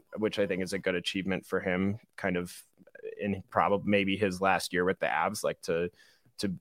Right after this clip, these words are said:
appear on Selke ballots is, is a big deal. Um, I think that beyond that, I mean,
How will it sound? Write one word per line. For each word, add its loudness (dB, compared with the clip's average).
appear 0
on 4
Selke -2
ballots 0
is, -6
is -4
a 0
big 0
deal. 4
Um, 12
I 10
think 8
that 10
beyond 10
that, 6
I 6
mean, 6